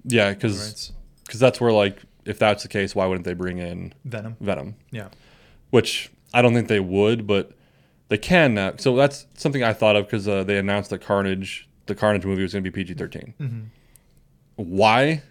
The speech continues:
Speaker 2: Why? Because they probably put Spider-Man in the movie.
Speaker 1: That's kinda what I'm getting at. 'Cause h-, how are you about to do a Venom R-rated movie?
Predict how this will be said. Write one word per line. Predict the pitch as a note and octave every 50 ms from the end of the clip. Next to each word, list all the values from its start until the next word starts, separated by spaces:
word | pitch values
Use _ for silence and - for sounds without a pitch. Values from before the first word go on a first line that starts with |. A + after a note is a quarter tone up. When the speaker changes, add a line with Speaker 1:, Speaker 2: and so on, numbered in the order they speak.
| _ _ _ _ _ _ _ _ _ _ _ _ _ _ _ _ - _
Speaker 2:
Why? | - - C3 A#2+ B2 B2 B2+ C#3+ D#3 E3
Because | D3+ C#3 C3 D3+ C#3 B2+ - -
they | - B2+
probably | A#2+ - - - C#3 C3 A#2
put | - D3 -
Spider-Man | - - B2+ A#2 A2 A2+ A2 A2 A2
in | G#2+
the | G2 G2+
movie. | G2+ - - A2 - _ _ _ _ _ _ _ _ _ _ _ _ _ _ _ _ _ _ - _ _ _ _
Speaker 1:
That's | - C#3+ B2+ - - -
kinda | - D#3 C#3+ C3 B2
what | A#2+ A2+ A2
I'm | G#2+ A2
getting | A2+ A#2+ C3 C#3
at. | D3 D#3 D#3 - -
'Cause | D3 B2+ B2+
h-, | C#3+ C#3+
how | C#3 F3
are | F#3+
you | F#3+
about | F3+ E3 D3 C3+
to |
do | B2+ B2+ A2+
a | G#2
Venom | F#2+ G2 G#2+ G#2+ G#2+ G#2 G2
R-rated | F#2+ F#2+ F#2+ F#2 F#2 F2+ E2+
movie? | F2 F2+ F2 - - F2+ F2+